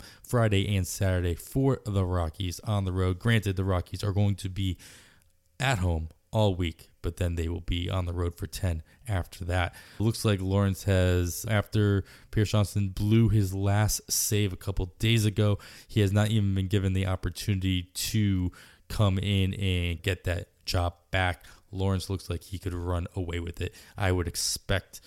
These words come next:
him to be, even as a Rockies closer, to be a very popular ad going, I'm sure, in some leagues,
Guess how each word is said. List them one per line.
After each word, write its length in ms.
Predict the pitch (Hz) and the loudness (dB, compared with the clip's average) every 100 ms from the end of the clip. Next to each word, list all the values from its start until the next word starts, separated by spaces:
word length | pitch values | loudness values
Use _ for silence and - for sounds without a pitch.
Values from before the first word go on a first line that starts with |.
| - - _ - | -20 -20 _ -2
him 240 | 113 101 | 2 2
to 200 | 95 107 | 0 -2
be, 320 | 98 90 107 98 156 | -2 0 -2 0 0
even 420 | 160 110 87 87 - | 0 2 0 -2 -2
as 160 | 104 | 0
a 80 | 92 | 0
Rockies 500 | 90 95 95 - 87 | 0 0 -2 -2 -4
closer, 380 | - 92 82 85 | -2 -4 -4 -6
to 220 | 90 - | -10 -10
be 200 | 95 95 | -6 -6
a 60 | 85 | -6
very 300 | 90 95 90 | -4 -2 -2
popular 840 | - - 95 90 - 87 87 90 - - - | -6 -6 -6 -6 -8 -8 -8 -10 -12 -20 -10
ad 380 | 95 90 87 80 - - _ - | -2 0 0 -2 -8 -20 _ -2
going, 480 | 98 98 92 85 76 _ _ - | 2 4 2 0 -8 _ _ -2
I'm 220 | 110 117 | 2 2
sure, 340 | - - 90 | 2 0 0
in 220 | - 107 | 2 0
some 640 | 98 - - - 135 135 107 | 0 0 -2 2 2 2 2
leagues, 540 | 98 85 80 - - | 2 0 -4 -14 -14